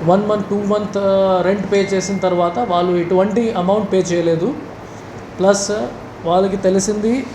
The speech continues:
ఆ, జీపీఎస్ ట్రాకర్ కూడా వెహికల్ నుంచి తీశారు. తర్వాత మనకి ఇన్వెస్టిగేషన్ టైంలో ఏం తెలిసింది,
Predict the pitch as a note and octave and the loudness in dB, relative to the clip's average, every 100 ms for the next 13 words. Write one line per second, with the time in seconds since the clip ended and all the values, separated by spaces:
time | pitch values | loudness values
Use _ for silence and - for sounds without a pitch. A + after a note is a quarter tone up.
0 | - F#3 D3 D#3 G3+ A#3+ A#3+ A#3 G3+ F#3+ | -6 -4 -2 0 2 4 4 2 2 2
1 | G3+ A3+ G#3+ G#3+ F3+ F#3 F#3 G3 F#3 F3+ | 4 0 2 2 4 2 0 -2 -2 -4
2 | G3+ F3+ E3+ F3+ D3+ - - - - - | -4 -2 0 0 -4 -6 -14 -16 -16 -16
3 | - - - E3 F3 F#3 G#3 G3+ G3+ G3 | -14 -14 -6 0 4 4 2 0 -2 -2
4 | G#3+ G#3+ G#3 F#3 E3 F3 A#3 G3+ G3+ G#3 | -4 -6 -6 -6 -4 -4 -2 -2 -2 -2
5 | G3 G3 G3+ G3 F#3 F#3+ F#3 F3+ F#3 F#3 | 0 0 0 0 0 0 0 -2 -2 -2
6 | A#3+ | -2